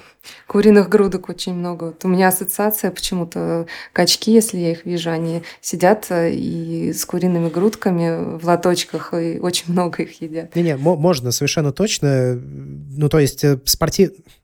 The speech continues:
Speaker 2: спортивное питание — это инструмент. Э, з-, тут стоит сразу сказать, спортивное питание и стероиды, анаболики — это не одно и то же.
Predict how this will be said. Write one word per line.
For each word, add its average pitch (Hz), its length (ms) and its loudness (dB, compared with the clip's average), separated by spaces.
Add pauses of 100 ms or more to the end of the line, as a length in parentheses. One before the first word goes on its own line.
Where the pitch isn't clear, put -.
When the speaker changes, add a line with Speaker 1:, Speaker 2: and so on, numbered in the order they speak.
(100)
Speaker 2:
спортивное 180 440 2
питание — 208 680 0
это 143 720 2
инструмент. 135 720 -2 (440)
Э, 139 120 4
з-, 147 220 -2
тут - 180 0
стоит 151 200 2
сразу 139 280 0
сказать, 120 320 -4
спортивное 135 440 -2
питание 123 640 -2
и 127 240 -4
стероиды, 131 380 0
анаболики — 123 460 0
это 120 100 -4
не 120 80 0
одно 120 240 -2
и 107 40 -4
то 160 140 -4
же. 156 180 -4